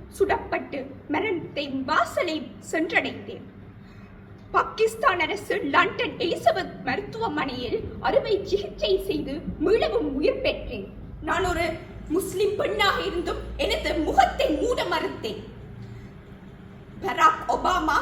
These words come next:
கிளின்டன் போன்ற உலக தலைவர்களும் எனக்கு ஆதரவு கொடுத்தார்கள். உலக சமூக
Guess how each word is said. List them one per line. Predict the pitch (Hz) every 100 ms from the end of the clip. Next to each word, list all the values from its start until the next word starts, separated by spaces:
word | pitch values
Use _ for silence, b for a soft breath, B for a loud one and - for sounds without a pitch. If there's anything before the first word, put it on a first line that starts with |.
| - -
கிளின்டன் | 427 - 453 440
போன்ற | 392 359 311
உலக | - 359 508 622
தலைவர்களும் | 605 480 440 523 - 403 277 262
எனக்கு | 262 - - -
ஆதரவு | 254 - 214 214 320
கொடுத்தார்கள். | 392 269 - 220 214 226 196 - - - - - - -
உலக | 381 392 403 571
சமூக | - 370 554 554 -